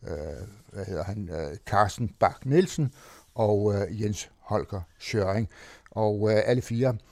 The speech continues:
har de, og det er jeg lige ved at sige, det er jo ikke overraskende, alle har de deres rod i Aarhus og Aarhus Universitet. Typisk, vil jeg sige. <laughs> Det er jo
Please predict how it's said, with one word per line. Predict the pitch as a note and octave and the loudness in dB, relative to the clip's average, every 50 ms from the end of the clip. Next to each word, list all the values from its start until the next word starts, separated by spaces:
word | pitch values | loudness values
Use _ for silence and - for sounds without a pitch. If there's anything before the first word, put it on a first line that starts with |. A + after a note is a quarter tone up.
| - - - _ | -20 -20 -20 _
har | - - G#2 E2 | -6 -2 0 0
de, | - - A#2 G#2+ G2 - - | 0 -2 -4 -6 -6 -6 -8
og | G2+ - - | -10 -8 -4
det | A#2 A2+ A2+ - A2 G#2+ - - - - | -4 -4 -4 -6 -8 -12 -16 -18 -14 -10
er | G#2+ | -6
jeg | A2 G#2 | -4 -4
lige | G2+ A2+ B2 | -2 -2 -2
ved | A#2 A2+ | -2 -2
at | - | -2
sige, | - A#2+ G2+ | -2 -4 0
det | - B2 | 0 2
er | |
jo | B2 A2+ | 2 2
ikke | A#2 B2 A2 G#2+ | 2 2 4 4
overraskende, | G2 G#2 A#2 A2 G#2 G2 - - A#2+ G#2 - - - - | 4 4 2 2 0 -2 -2 -4 -6 -6 -6 -10 -18 -8
alle | - - G#2+ A2+ | -4 -4 -2 -2
har | G#2 F2+ G2+ | -2 -2 -2
de | - - A#2 G#2+ | -4 -4 -6 -6
deres | - G2+ F2+ E2 - | -4 -4 -4 -4 -4
rod | F#2 F#2+ G2 - - - - - _ - - | -4 -4 -4 -4 -6 -10 -16 -20 _ -14 -10
i | A#2 G#2+ - | -8 -8 -6
Aarhus | - F#2 G2 A2+ A2+ G#2+ - - A#2+ G#2+ - - | -8 -8 -8 -8 -8 -8 -6 -6 -6 -6 -6 -6
og | - G#2+ F2 | -2 0 0
Aarhus | D2+ G2 G2+ F#2 A2 A2 - | 0 -2 -2 -4 -6 -4 -4
Universitet. | A2 F2+ G2 F#2 F2 - - - - - G#2 G#2 - - - - - - - - - - - - | -4 -2 -2 -2 -4 -4 -8 -10 -8 -6 -6 -6 -6 -10 -16 -18 -18 -18 -20 -20 -20 -20 -20 -8
Typisk, | - - - - - B2 A#2+ B2+ - - F2 - - - - - | -4 -2 -2 0 4 4 4 4 4 2 -2 -2 -4 -8 -10 -4
vil | A#2 G2+ | -2 -2
jeg | - - - - | -2 -2 -2 -4
sige. | - - - - G#2 A2 A2+ | -2 -2 0 2 2 2 2
<laughs> | - - - | 0 -2 0
Det | |
er | - | 0
jo | - | 0